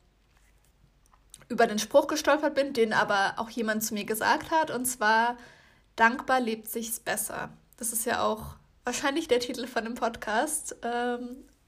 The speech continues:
und das hat mich irgendwie, wie immer, <laughs> mal wieder total beschäftigt, weil das tatsächlich was ist, was ich in den letzten Jahren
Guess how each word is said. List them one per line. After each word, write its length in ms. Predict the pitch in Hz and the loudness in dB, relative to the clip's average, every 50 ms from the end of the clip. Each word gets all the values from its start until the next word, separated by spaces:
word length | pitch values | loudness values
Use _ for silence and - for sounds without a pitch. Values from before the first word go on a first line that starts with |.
| _ _ | _ _
und 800 | _ 240 233 226 233 233 233 233 240 233 233 233 240 226 233 - - - - - - - - - - _ _ _ _ _ _ _ _ _ _ _ _ _ _ _ _ _ | _ 2 2 4 2 2 -2 -4 -6 -8 -8 -8 -8 -10 -12 -14 -16 -20 -20 -20 -20 -20 -20 -20 -20 _ _ _ _ _ _ _ _ _ _ _ _ _ _ _ _ _
das 160 | - 254 254 285 | 0 2 2 2
hat 160 | 269 254 254 | 0 -2 -2
mich 300 | 247 226 240 247 240 214 | -4 -2 -2 -4 -2 -4
irgendwie, 680 | 180 220 233 233 226 - 220 220 226 220 220 226 - - - _ - | -4 -4 -4 -8 -6 -4 -2 0 0 0 -2 -4 -6 -14 -20 _ -12
wie 120 | - 226 | -8 -2
immer, 260 | 220 226 220 240 269 339 311 285 | -2 0 2 4 2 2 2 0
<laughs> 120 | - 277 | -4 -2
mal 220 | 247 247 233 240 | -2 -2 0 0
wieder 200 | 233 220 233 240 | 0 0 0 0
total 300 | 240 - 277 285 262 240 | 0 -2 -2 2 2 2
beschäftigt, 800 | 220 226 226 - - 240 285 277 - - 311 320 339 330 - - _ - - - - - - - - _ - _ _ _ _ _ _ _ _ _ | 2 0 -4 -2 -2 -2 -2 -2 -8 -6 -4 -4 -4 -6 -8 -18 _ -20 -20 -20 -20 -20 -20 -20 -20 _ -20 _ _ _ _ _ _ _ _ _
weil 140 | - 247 254 | 4 6 6
das 140 | 254 262 254 | 6 4 2
tatsächlich 540 | - 240 226 - 269 302 302 - 294 - - | 0 -2 0 2 0 0 2 -2 -4 -2 -2
was 140 | 277 277 269 | -2 -2 -2
ist, 280 | 247 269 - - - | -4 -2 -4 -2 0
was 180 | - 254 247 - | -2 -2 -2 -2
ich 200 | 247 226 - - | -6 -8 -4 -4
in 420 | 233 233 233 233 233 226 226 233 - - _ _ _ _ _ _ _ _ _ _ _ _ _ _ | -4 -4 -2 -2 -4 -6 -6 -8 -16 -20 _ _ _ _ _ _ _ _ _ _ _ _ _ _
den 180 | - 226 214 226 | -4 -2 -2 0
letzten 1200 | 226 233 - 254 247 - - - - - - - 220 214 220 226 226 226 226 220 226 226 226 _ _ _ _ _ _ _ _ - _ _ _ | 0 2 0 0 -2 -4 -6 -6 -6 -8 -8 -6 -6 -6 -4 -4 -4 -4 -4 -4 -6 -10 -14 _ _ _ _ _ _ _ _ -20 _ _ _
Jahren 960 | _ 220 208 233 240 254 269 285 294 285 285 294 277 277 277 277 285 277 269 | _ -2 2 4 4 4 4 4 2 0 -2 -6 -6 -6 -10 -10 -12 -14 -16